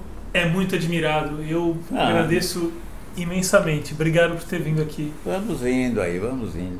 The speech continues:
Speaker 2: Tem muito ainda pela frente.
Speaker 1: Eu sei. <laughs>
Speaker 2: Muito. É que a gente não sabe mais quanto tempo, mas eu também não me preocupo.
Speaker 1: Como diz o Caio, Fernando.
Speaker 2: Porque sabe que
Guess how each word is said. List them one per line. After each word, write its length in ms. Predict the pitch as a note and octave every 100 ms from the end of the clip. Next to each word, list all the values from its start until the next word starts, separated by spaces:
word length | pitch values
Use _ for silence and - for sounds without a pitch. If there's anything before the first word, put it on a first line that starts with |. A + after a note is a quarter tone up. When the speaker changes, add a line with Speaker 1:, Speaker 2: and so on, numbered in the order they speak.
| C#3+ F3+
Speaker 2:
Tem 180 | F#3
muito 380 | F3 E3+ D#3+ -
ainda 180 | G2 F2
pela 240 | F#2+ E2
frente. 540 | D#2 D#2 D#2+ - - - - - - D3
Speaker 1:
Eu 100 | -
sei. 220 | D#3 F#3 -
<laughs> 120 | -
Speaker 2:
Muito. 920 | G#3+ - - - - - - F2+ F#2 F2 - - - - - - - - - - - - - -
É 80 | -
que 100 | -
a 20 | F3+
gente 160 | G#3
não 100 | G#3
sabe 300 | - F#3+ F3
mais 160 | C#3+ A2
quanto 260 | A#2+ A2+ G#2+
tempo, 360 | A#2+ A2 A2 -
mas 160 | D3+
eu 120 | E3+
também 200 | F3 E3+
não 100 | E3+
me 40 | D#3
preocupo. 560 | C#3 A2 C#3+ - - G2 - - - - - - - - - - - - -
Speaker 1:
Como 180 | D#3 D3
diz 320 | D3+ D3+ C#3
o 100 | D3+ -
Caio, 340 | D#3 E3 F#3 F#3 - - - - -
Fernando. 420 | D#3 D3 D#3 F#3+ F#3+ - - - - - - - - -
Speaker 2:
Porque 380 | D3+ D3+ D#3 D3+
sabe 420 | C3+ D3+ D3+ C#3+
que 380 | A2+ A2+ A2 G2+